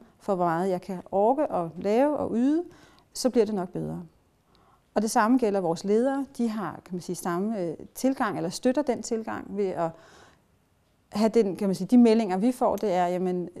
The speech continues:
det er dit ansvar. Vi vil gerne hjælpe dig, men det er dit ansvar at få bragt balance i dine opgaver." Øh,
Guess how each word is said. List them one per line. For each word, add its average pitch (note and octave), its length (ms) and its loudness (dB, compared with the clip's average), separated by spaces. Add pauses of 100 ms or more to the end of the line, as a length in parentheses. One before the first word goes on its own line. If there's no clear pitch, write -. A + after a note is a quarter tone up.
(460)
det A3+ 60 6
er G#3+ 40 6
dit B3+ 160 4
ansvar. G#3 520 -2
Vi A3 80 0
vil G#3+ 120 0
gerne F#3 220 0
hjælpe G#3 260 0
dig, A#3 100 -2
men G#3+ 120 -2
det G3+ 60 -6
er G3 80 -8
dit G3 140 -6
ansvar F#3 540 -6
at F3+ 80 -8
få F3+ 200 -4
bragt E3+ 440 -8
balance F3 500 -4
i F3 40 -4
dine F3 380 -6
opgaver." E3 440 -8 (920)
Øh, F3 480 -2